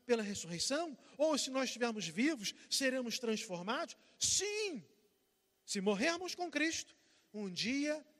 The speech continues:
receberemos um novo corpo. É o estágio final da salvação, o corpo glorificado.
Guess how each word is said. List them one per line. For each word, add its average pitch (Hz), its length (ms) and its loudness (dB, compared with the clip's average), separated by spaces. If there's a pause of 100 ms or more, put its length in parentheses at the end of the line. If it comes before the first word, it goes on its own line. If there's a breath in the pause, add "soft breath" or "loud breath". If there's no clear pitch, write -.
(160)
receberemos 180 880 -4 (200)
um 131 160 -20
novo 156 320 -6
corpo. - 380 -2 (280 loud breath)
É 151 100 -8
o 165 60 -10
estágio 254 600 -8
final 240 440 -10
da 214 100 -8
salvação, 185 640 -6 (400 soft breath)
o 160 100 -16 (160)
corpo 240 440 -8
glorificado. 180 800 -12